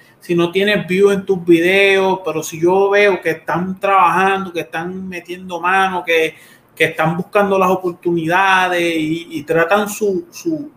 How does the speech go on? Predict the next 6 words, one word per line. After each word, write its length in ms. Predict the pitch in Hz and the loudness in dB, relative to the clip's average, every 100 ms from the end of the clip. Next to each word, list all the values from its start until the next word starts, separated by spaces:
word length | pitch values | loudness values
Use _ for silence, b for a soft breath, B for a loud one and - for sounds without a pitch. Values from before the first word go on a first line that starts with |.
| _ | _
su 200 | - 170 | -8 -6
material 600 | 165 156 151 165 190 190 | -4 -2 0 2 2 0
con 160 | 180 156 | -6 -4
respeto, 720 | 143 139 - 226 220 147 - _ _ _ _ | -6 -6 0 0 0 -4 -8 _ _ _ _
pues 180 | 143 127 | -12 -10
sí, 260 | - 156 | -8 -8